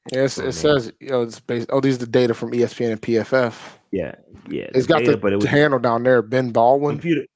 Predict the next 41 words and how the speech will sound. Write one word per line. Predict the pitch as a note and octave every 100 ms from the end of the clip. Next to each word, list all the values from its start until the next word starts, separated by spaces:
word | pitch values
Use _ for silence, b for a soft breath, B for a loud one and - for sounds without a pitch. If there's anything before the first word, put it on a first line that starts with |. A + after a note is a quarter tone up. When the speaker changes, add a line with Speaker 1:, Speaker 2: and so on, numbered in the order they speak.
| _ _
Speaker 2:
yeah, | A#2+ -
Computer | A#2 A2 F3 D3+
Cowboy. | C#3+ A2+ F2+ F2 D#2
That's | - A#2
who | G#2+
it, | F2+
Ben | - A#2
Baldwin. | A2 G#2 F#2 F2+
That's | G#2
who | A#2
it | G2
came | G2 F#2
from. | - E2+ E2+ _ _ _ _ -
Um, | G#2 G2+
so | A#2
what | A2+ B2
he | D3
did | D3 D3+
was | C3 A#2+
he | A#2+
took, | - C#3+ C3+ _ _ _ _ -
uh, | G#2+
some | G#2+ G#2+
stats | - C3 C3 - -
from | B2+ A#2 A2
E | C3+
S | C3 -
P | C3+ B2+
N | B2+
and, | A#2+ G#2
and | G#2 G#2+
P | C#3+ B2+
F | A#2+ B2
F, | B2+ D3 _ _ _ _ _ -
and | A2+ A2
basically | B2 C3+ C#3 B2 B2 A#2+ A2+ G2
this | B2+ B2+
is, | - A#2+ A#2 A2+ -
uh, | G#2+ G#2 G2+ - -
<laughs> | -
uh, | G#2